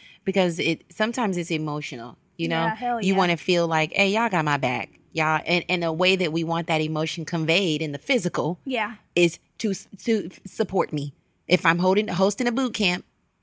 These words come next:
Speaker 1: and I'm a trainer, I, I need you present. I need your presence.
Speaker 2: Mm-hmm.
Speaker 1: And if I'm selling something, I need your coins.
Speaker 2: Yeah.
Speaker 1: I need your dollars. So a lot of times that is the way we, um, see support, especially when you're just starting out.
Speaker 2: Yeah.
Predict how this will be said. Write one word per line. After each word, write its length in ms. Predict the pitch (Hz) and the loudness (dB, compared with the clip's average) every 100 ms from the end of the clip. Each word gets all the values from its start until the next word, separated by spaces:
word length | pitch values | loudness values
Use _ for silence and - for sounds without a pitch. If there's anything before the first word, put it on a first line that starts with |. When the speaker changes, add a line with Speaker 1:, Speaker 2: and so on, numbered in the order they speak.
| - | -6
Speaker 1:
and 120 | 143 | -2
I'm 80 | 156 | 0
a 20 | |
trainer, 380 | 226 196 165 156 - _ | 2 2 2 -2 -8 _
I, 140 | 143 139 | -2 0
I 80 | 180 | -2
need 180 | 185 175 | 0 -2
you 60 | 170 | -4
present. 400 | 180 156 165 - _ _ - | -4 -4 -6 -12 _ _ -6
I 60 | 175 | -2
need 180 | 175 | 0
your 80 | 165 | 0
presence. 540 | - 165 170 196 - - | 2 2 2 -2 -6 -6
Speaker 2:
Mm-hmm. 360 | 262 254 240 269 _ - | -2 -2 -4 -8 _ -4
Speaker 1:
And 100 | 165 | -2
if 100 | 160 | 0
I'm 100 | 139 | -2
selling 320 | - 233 214 | 2 2 2
something, 400 | 190 170 165 165 - _ - | -2 -2 -2 -6 -8 _ -4
I 120 | 151 | -4
need 180 | 156 117 | -4 -6
your 80 | |
coins. 540 | - 131 117 - - - | -8 -10 -10 -16 -20 -14
Speaker 2:
Yeah. 240 | 240 208 - - | -12 -12 -6 -2
Speaker 1:
I 80 | |
need 180 | 160 160 | 0 -2
your 80 | 139 | 0
dollars. 540 | 123 104 - - - - _ | 0 0 -2 -10 -16 -20 _
So 240 | - 220 214 214 | 0 2 4 4
a 80 | |
lot 180 | 247 269 | 4 4
of 80 | 269 | 2
times 240 | 262 254 240 | 0 0 0
that 120 | 240 | 2
is 160 | 262 | 0
the 100 | 220 | 2
way 160 | 185 175 | 0 0
we, 440 | 170 170 160 170 165 | 0 -2 -2 -4 -4
um, 340 | 156 151 156 - | -4 -4 -8 -12
see 240 | - 185 | -8 -6
support, 640 | - 196 - 233 254 285 - - - | -4 -6 -2 0 0 -2 -10 -14 -8
especially 380 | 156 175 175 175 | -4 -2 -2 -4
when 200 | 160 156 | -4 -4
you're 100 | 139 | -4
just 360 | 139 156 160 - | -2 2 2 0
starting 420 | - 165 160 156 | -2 0 0 0
out. 360 | 156 196 254 - | 0 0 -4 -6
Speaker 2:
Yeah. 340 | 254 240 220 | -4 0 0